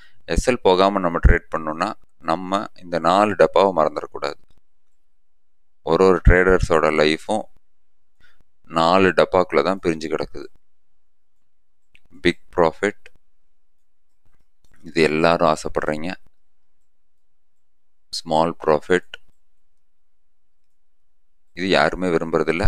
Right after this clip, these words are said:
அட்லீஸ்ட் இதாவது கிடைச்சா பரவாயில்லன்னு தான் இப்ப இருக்கிற பல பேர் யோசிச்சுட்டு இருக்கிறீங்க. Small loss, Big loss. So,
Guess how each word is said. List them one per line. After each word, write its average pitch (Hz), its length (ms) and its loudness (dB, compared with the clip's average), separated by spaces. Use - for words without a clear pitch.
அட்லீஸ்ட் 104 420 -2
இதாவது 98 280 4
கிடைச்சா 85 360 0
பரவாயில்லன்னு 80 500 0
தான் 101 160 -2
இப்ப - 140 -8
இருக்கிற 80 300 -4
பல 78 240 0
பேர் 80 200 0
யோசிச்சுட்டு 76 320 -6
இருக்கிறீங்க. 78 360 -12
Small 82 580 -2
loss, 85 300 -2
Big 92 260 -2
loss. - 360 -10
So, 101 100 -4